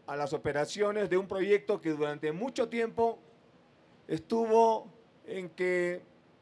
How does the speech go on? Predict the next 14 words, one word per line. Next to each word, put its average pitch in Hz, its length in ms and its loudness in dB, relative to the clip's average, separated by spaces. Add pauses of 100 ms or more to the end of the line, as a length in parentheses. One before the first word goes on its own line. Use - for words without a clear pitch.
(200)
se 196 240 0
iba 247 160 2
a 214 40 6
hacer 240 320 4
o 220 60 0
no 208 140 -4
se 208 180 -2
iba 196 220 2
a 180 40 4
hacer. 175 260 2 (1120)
Por 170 160 4
aquí 247 320 4
han 240 180 4
pasado 226 600 2